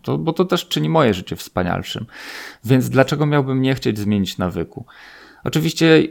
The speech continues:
najczęściej jest tak, że tam pod spodem jest wiele różnego rodzaju może zaszłości, jakiegoś utraty zaufania i że, i że, że, że tak jak już we wcześniejszych naszych spotkaniach mówiłem, że ludzie kompletnie nie kłócą się o to, co im się wydaje, że się kłócą, że tu kompletnie o tą szklankę nie chodzi, że tam często jest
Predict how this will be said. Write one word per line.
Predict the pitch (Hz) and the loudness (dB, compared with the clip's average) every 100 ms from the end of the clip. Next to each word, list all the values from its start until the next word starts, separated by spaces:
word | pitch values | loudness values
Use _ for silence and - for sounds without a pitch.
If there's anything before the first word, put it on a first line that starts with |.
| - | 0
najczęściej | 117 135 175 214 - 113 139 160 135 | 2 6 8 6 4 4 4 4 0
jest | 123 - | -4 0
tak, | 127 143 151 | 6 6 6
że | 139 | 0
tam | 139 | -2
pod | - 127 | 0 -4
spodem | - 127 127 120 | 0 0 2 0
jest | 113 | 2
wiele | 127 117 | 4 4
różnego | 107 113 101 104 | 2 -2 0 2
rodzaju | 98 95 95 | 2 2 0
może | 92 92 95 92 90 90 - - - | -2 -2 0 2 0 -2 -10 -20 -12
zaszłości, | 98 117 - 160 156 151 - - 131 127 123 120 107 | -2 0 4 6 8 6 2 -4 -2 0 2 4 4
jakiegoś | 95 98 98 104 | 2 0 -2 -2
utraty | 95 98 104 | 0 0 0
zaufania | 101 113 127 165 160 156 147 139 | 2 2 2 4 6 6 4 2
i | 135 | 0
że, | 127 - - | -4 -10 -8
i | |
że, | 135 131 | -6 -4
że, | 143 139 | -4 -6
że | 143 143 143 | -6 -4 -4
tak | 143 | -4
jak | 143 143 | -4 -6
już | - - | -10 -12
we | - 139 139 | -10 -4 -4
wcześniejszych | - 143 151 151 139 131 | -4 -6 -4 -6 -6 -8
naszych | 120 123 | -8 -10
spotkaniach | - 113 120 113 - | -12 -8 -4 -4 -4
mówiłem, | 113 107 113 110 | -4 -2 -2 -2
że | 107 | -4
ludzie | 107 110 | -6 -6
kompletnie | 107 117 107 101 | -4 -2 -2 -2
nie | 98 | -2
kłócą | - 92 95 | -4 -6 -8
się | - 87 90 | -6 -2 0
o | 95 | -2
to, | - 95 | -4 -8
co | 98 | -4
im | 92 | -4
się | 95 | -2
wydaje, | 87 85 85 | -2 -2 -2
że | 87 | -4
się | - - | -10 -10
kłócą, | 90 - - 98 | -10 -10 -12 -10
że | 98 | -10
tu | 110 | -8
kompletnie | 117 110 120 98 | -6 0 2 2
o | 87 | -4
tą | 95 | -6
szklankę | - 90 85 87 | -6 -6 -4 -6
nie | 87 | -6
chodzi, | 85 87 90 | -6 -6 -8
że | |
tam | 92 104 | -6 -4
często | 117 113 110 | -2 -2 -2
jest | 101 | -2